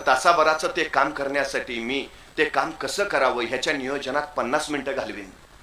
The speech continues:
आणि पन्नास मिनिटाच्या नियोजनाच्या बळावर ते काम मी फक्त दहा मिनिटातच उरकेन.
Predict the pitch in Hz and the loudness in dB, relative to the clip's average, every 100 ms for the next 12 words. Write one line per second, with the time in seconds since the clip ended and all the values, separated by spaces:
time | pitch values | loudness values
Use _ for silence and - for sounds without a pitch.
0 | - - 139 139 123 147 170 143 127 135 | -20 -10 -6 -2 0 0 -2 -4 -2 0
1 | 135 147 123 123 127 131 131 127 120 127 | 0 -2 -2 -4 -2 -2 -2 -2 0 -2
2 | 123 110 - 120 - 123 110 - - 120 | -2 -6 -6 -6 -2 -2 -2 -10 -12 -10
3 | 120 113 123 117 113 110 107 113 113 120 | -8 -10 -8 -4 -4 -4 -4 -6 -6 -8
4 | 95 - 95 | -10 -10 -14